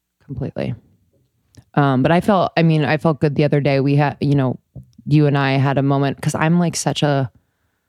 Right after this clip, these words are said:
loner sometimes, or I just do things,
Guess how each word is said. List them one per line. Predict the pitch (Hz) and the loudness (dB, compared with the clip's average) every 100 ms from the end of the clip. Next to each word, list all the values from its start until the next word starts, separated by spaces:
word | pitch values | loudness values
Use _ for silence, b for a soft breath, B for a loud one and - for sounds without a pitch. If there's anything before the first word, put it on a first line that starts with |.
| _ _ _ _ _ _ _ _ _ _ _ _ _ _ - | _ _ _ _ _ _ _ _ _ _ _ _ _ _ 0
loner | 151 151 135 143 | 2 4 2 0
sometimes, | 175 160 160 165 175 | 0 0 2 2 2
or | 151 151 - | 2 0 2
I | 156 | 0
just | 151 143 - | 2 -2 0
do | 170 151 151 | 2 4 2
things, | - 156 143 147 131 - - | 0 0 2 0 -2 -8 -10